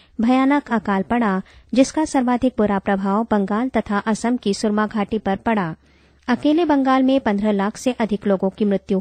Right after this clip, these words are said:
हुई। सम्मेलन में कुल बाईस प्रस्ताव पारित किए गए, जिसमें कांग्रेस नेताओं की रिहाई, अकाल प्रभावित क्षेत्रों में राहत का प्रभावी प्रबंध करने, अधिक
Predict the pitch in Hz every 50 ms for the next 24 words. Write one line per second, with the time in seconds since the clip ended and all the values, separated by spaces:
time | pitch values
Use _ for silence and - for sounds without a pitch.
0 | - - 247 226 196 226 269 - - _ _ _ _ _ _ - - 240 240 247
1 | 262 277 294 302 311 311 330 339 - - 254 233 202 180 196 196 208 226 247 -
2 | - - 220 - - - 202 196 202 - 208 196 185 185 - - - 196 196 214
3 | - 247 240 214 180 175 - - - _ _ _ _ - 220 262 - - 302 320
4 | 320 - 285 269 254 254 262 - - 226 202 - - 202 202 208 - - 214 190
5 | 190 190 - 190 190 190 214 277 - _ _ _ _ _ _ _ - 226 220 -
6 | 247 254 277 294 - 269 247 247 254 247 240 247 254 - - - 226 202 - -
7 | 214 208 208 220 220 220 202 208 - 226 220 - - 233 233 - 202 190 185 208
8 | 196 196 202 - - 202 190 196 190 190 190 - - 214 226 262 262 226 196 190
9 | - - _ _ _ _ _ _ 254 240 240 277 302 320 -